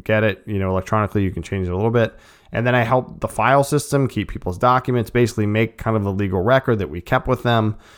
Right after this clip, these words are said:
Um, so here's how I said, you know, I project manager was part of that,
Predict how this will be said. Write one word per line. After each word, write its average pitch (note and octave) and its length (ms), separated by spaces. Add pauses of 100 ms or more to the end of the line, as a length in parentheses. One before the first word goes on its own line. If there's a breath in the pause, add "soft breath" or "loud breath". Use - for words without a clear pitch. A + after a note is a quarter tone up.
(160 soft breath)
Um, G#2 160
so A#2+ 140
here's D3+ 380
how B2 160
I A#2 120
said, G#2+ 600 (560 soft breath)
you G#2+ 100
know, G2+ 180
I G#2+ 200
project A2 420
manager G#2 420
was F#2 260
part F#3 300
of G#2 140
that, F#2+ 360